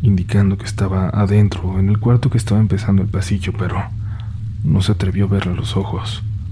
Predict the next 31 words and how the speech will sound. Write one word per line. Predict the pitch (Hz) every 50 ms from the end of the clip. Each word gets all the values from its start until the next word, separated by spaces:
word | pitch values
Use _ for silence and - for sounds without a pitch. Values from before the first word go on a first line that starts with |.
| - - - - - - - 107
Mi | 113 107 101 98
abuelita | 98 98 98 104 101 104 110 104 110 113 104
se | - 104
dirigió | 101 95 95 - - - 101 101
hacia | 101 - -
ese | - - -
cuarto, | - - 104 104 104 - - - - - - - - - - - - - - - - - -
pero | - - 92
cuando | 82 85 82 92 90 92
iba | 104 117 131
a | 131
tocar | - 117 - - 120 107
la | 107
puerta, | - - 113 110 113 110 107 - 101
esta | 107 - - 104
se | 101 - 98
abrió | 92 90 95 104 101 101 101
y | 107
de | 107 - 98
ahí | 107 117
salió | 120 - 123 127
una | 131 127
enfermera | 127 120 - 98 110 107 104 104 104 104
que | - 104
cerró | - - - - 110 123
la | 127
puerta | 113 107 127 123 - - 113
detrás | 101 95 - 107 107 -
de | - 101 101
ella | 104 101 101
rápidamente. | 92 101 104 101 - 98 92 90 92 95 95 98 98 - 98 - -